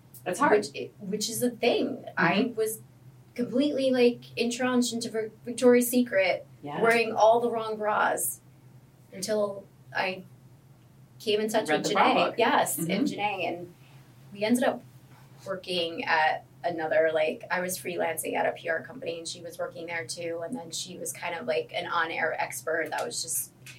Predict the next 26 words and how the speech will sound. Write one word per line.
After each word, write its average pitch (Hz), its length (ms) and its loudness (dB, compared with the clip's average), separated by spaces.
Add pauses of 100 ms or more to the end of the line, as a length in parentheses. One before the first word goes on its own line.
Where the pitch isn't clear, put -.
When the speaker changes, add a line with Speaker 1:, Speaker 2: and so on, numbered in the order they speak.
(200)
Speaker 2:
getting 214 260 4
bigger 185 260 2
and 180 120 -2
bigger 175 540 2
to, 180 140 -6
like, 160 220 -2
the 165 80 -16
Today 196 320 -14
Show 175 400 -6
and - 320 -8 (960)
just - 300 -4 (120)
a 175 40 -8
bunch 180 240 -4
of 180 80 -8
other - 480 0 (220)
news 175 260 -8
shows. 170 560 -4 (400)
Speaker 1:
Mm-hmm. 156 260 -2
Speaker 2:
And 196 600 -2 (760)
she - 240 -4
came 214 140 2
out 247 100 4
with 262 100 -2
a - 40 4
bra 185 240 4
book. 185 360 4